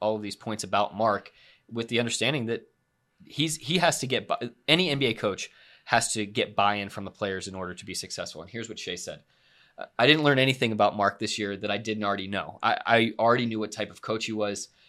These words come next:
He has a core belief system, and I one hundred percent agree with it. And,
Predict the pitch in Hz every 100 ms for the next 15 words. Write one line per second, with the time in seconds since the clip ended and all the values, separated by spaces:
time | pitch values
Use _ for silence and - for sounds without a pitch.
0 | _ - 120 107 - 131 127 113 113 -
1 | 104 - 104 95 104 107 101 101 - 123
2 | 120 110 110 98 92 101 95 - 85 -
3 | _ _ _ _ 107 98 92